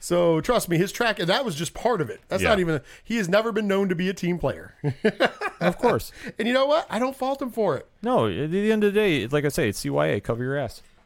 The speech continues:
Speaker 1: Not only that, but we've said it before, and we'll say it again. Wahoo McDaniel said it the best.
Speaker 2: Mm-hmm.
Speaker 1: You can make friends or you can make money.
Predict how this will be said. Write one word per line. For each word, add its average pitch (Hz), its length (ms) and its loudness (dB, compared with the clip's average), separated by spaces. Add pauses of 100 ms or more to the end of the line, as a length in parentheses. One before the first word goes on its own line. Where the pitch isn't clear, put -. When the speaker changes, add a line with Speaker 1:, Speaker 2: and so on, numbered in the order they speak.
(140)
Speaker 1:
Not 170 180 -2
only 226 140 0
that, 220 240 0
but 151 180 -2
we've 196 200 -6
said 214 180 -2
it 170 80 -4
before, 180 360 -2
and 165 80 -2
we'll 151 100 0
say 180 240 0
it 196 60 -2
again. 151 400 -2 (300)
Wahoo 185 320 0
McDaniel 202 580 0
said 180 220 2
it 202 120 -2
the 202 60 2
best. 143 420 -2
Speaker 2:
Mm-hmm. 120 500 4 (220)
Speaker 1:
You 165 160 2
can 175 160 2
make 175 180 2
friends 185 380 0
or 185 40 4
you 185 140 2
can 185 180 0
make 185 220 0
money. 202 460 0